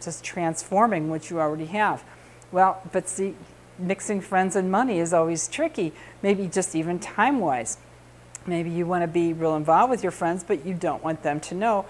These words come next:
what you're doing, and that's your prerogative. But, you know, they're gonna wanna know, so you have to politely say, "Well," or maybe even the best kept secret is don't make it look like you have any secrets, right? Um,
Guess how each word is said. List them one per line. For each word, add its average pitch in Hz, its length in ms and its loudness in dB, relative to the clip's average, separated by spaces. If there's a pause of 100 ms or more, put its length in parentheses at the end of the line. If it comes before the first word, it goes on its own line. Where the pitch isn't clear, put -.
(260)
what 170 200 -2
you're 165 140 -2
doing, 202 540 0 (300)
and 190 160 0
that's 190 320 0
your 175 140 2
prerogative. 175 720 0 (140)
But, 175 240 2
you 175 80 -4
know, 160 100 2
they're 160 140 -2
gonna 156 200 0
wanna 196 260 2
know, 294 320 2
so - 180 0
you 170 80 2
have - 80 -16
to 165 60 -10
politely 175 440 2
say, 135 280 -2
"Well," 143 340 -2 (340)
or 170 80 2
maybe 196 240 2 (100)
even 180 300 0
the 160 80 0
best 175 340 2
kept 165 220 -2
secret 160 420 -2
is 147 140 -2
don't 151 300 -2
make 147 200 -6
it 147 40 -8
look 156 220 0
like - 200 -2
you 147 80 -2
have 143 200 0
any 143 140 -2
secrets, 139 540 -4
right? 156 260 6 (640)
Um, 156 300 4